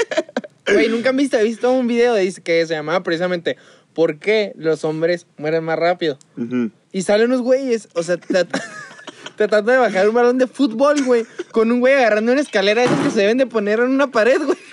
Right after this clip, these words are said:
Speaker 1: Y un güey subiendo, o sea, te está agarrando una escalera de más de diez metros, güey. Y el güey que mide a lo mejor un ochenta, güey, te está agarrando una escalera de diez metros, güey. Estás hablando que arriba de él, güey, posiblemente hay ocho metros, treinta centímetros, güey, veinte. Y el güey está así, y el güey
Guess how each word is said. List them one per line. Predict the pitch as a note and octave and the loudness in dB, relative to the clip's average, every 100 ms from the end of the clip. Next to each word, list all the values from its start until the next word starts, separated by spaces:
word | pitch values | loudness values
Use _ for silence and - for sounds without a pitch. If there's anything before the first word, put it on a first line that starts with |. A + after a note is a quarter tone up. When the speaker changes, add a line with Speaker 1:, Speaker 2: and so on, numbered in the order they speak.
| - - - - - | -20 -20 -20 -18 -2
Speaker 1:
Y | C#4+ | 2
un | C#4+ | 2
güey | D#4 | 2
subiendo, | D4+ D#4+ F4 E4+ | 0 0 0 -2
o | D4 | -4
sea, | A#3 | -4
te | |
está | A#3 C4 | 0 2
agarrando | C#4+ D4+ | 2 0
una | E4 | -2
escalera | C#4+ A#3 C4 | -2 0 2
de | C4+ | 2
más | G3 G3+ | 0 0
de | A3 | 0
diez | A#3+ A3+ A3 | 2 2 0
metros, | A3 A3 F#3+ | -2 -2 -4
güey. | D3 B2+ - - - E3 B3 | -4 -10 -12 -20 -20 -8 0
Y | B3 | 2
el | A3 | 2
güey | C#4+ D#4 B3+ | 2 2 0
que | A#3+ | 0
mide | A3+ B3 | 2 2
a | C#4+ | 2
lo | |
mejor | C4+ G3+ A#3 B3 | 2 0 0 0
un | B3+ C#4 | 0 0
ochenta, | C4+ D#4 D4+ C4 | 0 0 -2 -2
güey, | G#3+ G#3 G#3 _ _ - | -2 -4 -6 _ _ -4
te | G#3 | -2
está | A3 | 0
agarrando | A3+ A#3+ | 2 2
una | C4 | 0
escalera | B3 G3+ B3 A#3+ | 0 2 2 2
de | |
diez | F#3+ G#3+ A3+ | 2 0 0
metros, | B3 C#4+ B3+ G#3 | -2 -2 -2 -2
güey. | G3+ G#3 | -6 -6
Estás | F#3+ F#3 | -6 -2
hablando | A3 A#3 B3+ | 0 -2 0
que | F#3 | -2
arriba | E3+ G#3 B3 | 0 2 2
de | B3 G#3+ | 4 2
él, | C4 | 0
güey, | A3+ A3 - _ | -2 -6 -8 _
posiblemente | - E3+ F3+ G#3 G#3+ A3 | -6 -2 0 0 0 0
hay | A3 | 2
ocho | A3 G#3 A3+ | 2 0 -2
metros, | A3 G#3+ A3+ A3+ A3 G#3 F3 | -2 -2 0 2 2 0 -2
treinta | F#3 G3 A#3 | -4 -4 -4
centímetros, | G3+ B3+ C4 A3+ G3+ | -4 -2 -2 -2 -6
güey, | F#3+ - - | -8 -12 -6
veinte. | G#3+ A#3+ A#3+ - _ _ G#3+ | -2 -2 -4 -6 _ _ -4
Y | A#3+ | 0
el | |
güey | A#3 C#4 | 2 2
está | D4+ | 2
así, | C#4 E4+ D4+ | 2 2 2
y | C#4 | 0
el | |
güey | - | -2